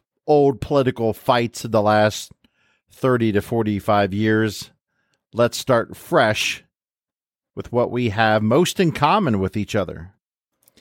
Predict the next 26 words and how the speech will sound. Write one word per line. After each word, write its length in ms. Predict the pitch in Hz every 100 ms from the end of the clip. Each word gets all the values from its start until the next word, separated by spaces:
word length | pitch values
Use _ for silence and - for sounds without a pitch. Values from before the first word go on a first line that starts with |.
| - _ _ _ _
If 160 | - 123
we 120 | 160
can 240 | 190 240 208
agree 420 | 113 123 139 143
on 140 | 123
the 60 | 113
most 440 | 113 110 104 -
common 560 | - - 127 143 147 147 -
elements 560 | 120 117 113 117 110
of 140 | 101 90
how 340 | - 110 120
our 180 | - 92
country 560 | - - 123 - 110 98
should 500 | - - 175 185 117
work 540 | 85 87 80 110 - _ _ _ _ _ _ _ _ _ -
and 200 | 101 95
can 600 | - - 190 196 160 101
work, 500 | 87 87 110 - - _ _ _ _ _ _ _ _ _ _ -
and 240 | 101 104
in 120 | 98
fact 360 | 87 104 104 -
has 440 | - 135 131 120
worked 420 | 101 104 123 - 113
in 120 | 101
the 80 | 90
past, 840 | - - 127 98 107 117 -